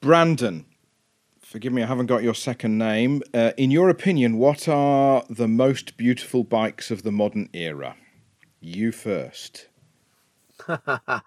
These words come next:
Speaker 2: There is no such thing anymore, I think, as a beautiful m-,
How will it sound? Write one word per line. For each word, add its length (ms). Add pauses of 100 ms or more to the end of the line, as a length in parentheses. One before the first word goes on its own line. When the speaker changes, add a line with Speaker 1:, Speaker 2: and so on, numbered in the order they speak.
(720)
Speaker 2:
There 540
is 400
no 140
such 260
thing 200
anymore, 380
I 140
think, 400 (120)
as 460
a 140
beautiful 460
m-, 200